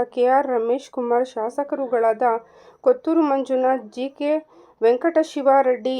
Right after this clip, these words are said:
ಎಸ್ ಎನ್ ನಾರಾಯಣಸ್ವಾಮಿ, ರೂಪಕಲಾ ಶಶಿಧರ್,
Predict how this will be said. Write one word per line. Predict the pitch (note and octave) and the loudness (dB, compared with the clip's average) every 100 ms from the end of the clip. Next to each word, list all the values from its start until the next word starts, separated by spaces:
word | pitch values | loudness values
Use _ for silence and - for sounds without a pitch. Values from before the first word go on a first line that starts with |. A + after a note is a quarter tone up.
| A3+ | -2
ಎಸ್ | A3+ B3+ | -2 -2
ಎನ್ | D4 D4+ | -2 0
ನಾರಾಯಣಸ್ವಾಮಿ, | B3 A#3+ C#4 C#4+ C#4+ - C4 B3 B3+ C4 | 2 2 0 -2 -6 -2 0 2 0 -2
ರೂಪಕಲಾ | A#3+ C4+ E4+ D#4 C4+ B3+ | -4 -4 -6 -2 2 2
ಶಶಿಧರ್, | C4 - A#3 - A3+ B3+ C4+ | 0 -4 -8 -8 -4 0 -2